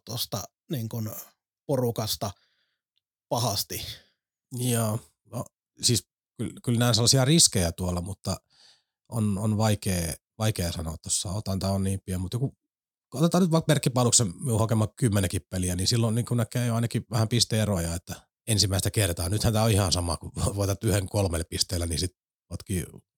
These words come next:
Speaker 2: kohta sarjakärjessä ja hävit pari peliä, niin oot jumbona.
Speaker 1: Ja paitsi Tappara näyttää nyt voittavaa alusta alkaen kaikki matsinsa,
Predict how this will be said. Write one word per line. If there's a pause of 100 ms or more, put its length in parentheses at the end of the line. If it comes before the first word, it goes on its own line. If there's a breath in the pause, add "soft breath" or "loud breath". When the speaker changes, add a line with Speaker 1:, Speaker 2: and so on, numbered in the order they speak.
(120)
Speaker 2:
kohta
sarjakärjessä
ja (520)
hävit
pari
peliä,
niin
oot
jumbona. (200)
Speaker 1:
Ja
paitsi
Tappara
näyttää
nyt (520)
voittavaa
alusta
alkaen
kaikki
matsinsa,